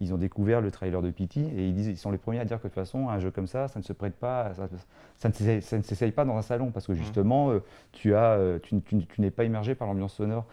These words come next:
Speaker 1: Et
Speaker 2: Puis
Speaker 1: justement
Speaker 2: combien, combien de jeux te proposent maintenant de remplacer la bande son par, euh, par ta, tes propres
Speaker 1: Mhm.
Speaker 2: musiques ou, euh, comme si c'était vraiment une partie moins impo-, moins importante, hein.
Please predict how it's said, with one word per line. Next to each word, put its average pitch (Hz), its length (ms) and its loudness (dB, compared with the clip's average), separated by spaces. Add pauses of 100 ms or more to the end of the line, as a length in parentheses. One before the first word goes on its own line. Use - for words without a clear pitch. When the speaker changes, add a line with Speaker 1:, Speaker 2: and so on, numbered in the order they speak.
(200)
Speaker 1:
Et - 60 -2
Speaker 2:
Puis 87 40 0
Speaker 1:
justement 120 320 4
Speaker 2:
combien, 120 200 2
combien 107 320 4
de 101 80 0
jeux 107 220 4
te 127 100 0
proposent 110 460 0
maintenant 110 180 0
de 113 60 0
remplacer 101 340 -2
la 101 120 2
bande 95 220 4
son 135 200 -4
par, 92 260 -2
euh, 90 140 2
par - 280 -2
ta, 92 140 -2
tes - 220 -6
propres - 320 -2
Speaker 1:
Mhm. 98 60 -6
Speaker 2:
musiques 131 440 2
ou, 101 180 0
euh, 90 220 2 (320)
comme 104 160 -2
si 104 140 -4
c'était 98 180 -2
vraiment 104 220 0
une 107 80 -4
partie 107 260 -4
moins 107 160 0
impo-, 101 240 -2
moins 110 220 -2
importante, 127 420 -4
hein. 104 60 -4